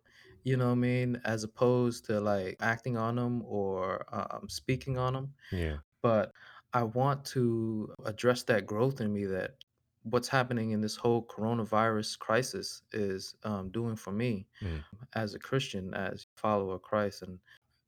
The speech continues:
Speaker 1: I'm, <laughs> it's almost like, "Dang, you haven't learned empathy yet?" But I'm getting there, man. And, you know,
Speaker 2: Yeah.
Speaker 1: um, God's growing me, man.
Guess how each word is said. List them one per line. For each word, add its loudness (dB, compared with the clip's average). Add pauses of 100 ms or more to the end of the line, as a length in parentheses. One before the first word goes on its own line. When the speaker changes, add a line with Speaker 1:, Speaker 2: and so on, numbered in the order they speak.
Speaker 1:
I'm, -2
<laughs> -10 (440)
it's 4
almost 6
like, 6
"Dang, 8
you 8
haven't 6
learned 8
empathy 4
yet?" 6
But 2
I'm 0
getting 0
there, 2
man. 0
And, -6
you 0
know, -2
Speaker 2:
Yeah. -2 (200)
Speaker 1:
um, -6
God's -2
growing 0
me, -2
man. -6